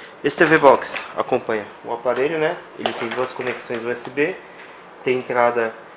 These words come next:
de áudio e vídeo R C A, já acompanha o cabo aí de brinde, acompanha também um cabo H D M I, tem entrada pra cabo óptico,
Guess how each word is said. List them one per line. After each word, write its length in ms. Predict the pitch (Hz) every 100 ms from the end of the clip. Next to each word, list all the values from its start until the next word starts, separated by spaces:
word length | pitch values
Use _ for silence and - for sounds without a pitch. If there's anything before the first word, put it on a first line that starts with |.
| - -
de 140 | 120
áudio 240 | 123 120 120
e 40 |
vídeo 220 | 113 113
R 160 | 110 117
C 180 | - 123
A, 200 | 139 - -
já 180 | 107 131
acompanha 580 | - 127 135 123 113 - - - - - - -
o 60 |
cabo 380 | 117 - 117 113
aí 140 | 110 110
de 180 | -
brinde, 480 | 113 120 147 180 196 - - - - -
acompanha 460 | - - - 139 135
também 200 | 131 123
um 80 | 113
cabo 220 | 127 127
H 160 | 123
D 140 | 123 120
M 320 | 120 123 156
I, 100 | - - - - - - -
tem 120 | - 131
entrada 340 | 131 135 127
pra 720 | - 127 120 117 117 110 107 107 - - - - -
cabo 300 | - 127 127
óptico, 500 | 120 139 - - 185